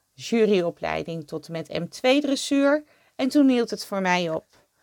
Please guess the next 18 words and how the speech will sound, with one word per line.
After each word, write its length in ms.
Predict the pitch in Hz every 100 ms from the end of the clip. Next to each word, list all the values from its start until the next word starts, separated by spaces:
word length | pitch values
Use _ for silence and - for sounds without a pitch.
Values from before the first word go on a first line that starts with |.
| _ - - _ -
Want 200 | 214 233
om 140 | 254
verder 360 | - 302 320 220
door 240 | 247 285
te 100 | 285
groeien 320 | - 240 226
als 220 | 196 -
jurylid 640 | 233 247 247 220 202 202 - - - -
moest 240 | 208 220
je 120 | 196
tegenwoordig 720 | - 185 180 180 165 180 175 -
Z 200 | 202 202
Z 200 | - 185
licht 320 | 185 180 196 -
plus 260 | 190 180
vijf 280 | - 180 175
inspunten 640 | 220 247 - 202 190 180
zijn. 420 | 175 175 170 160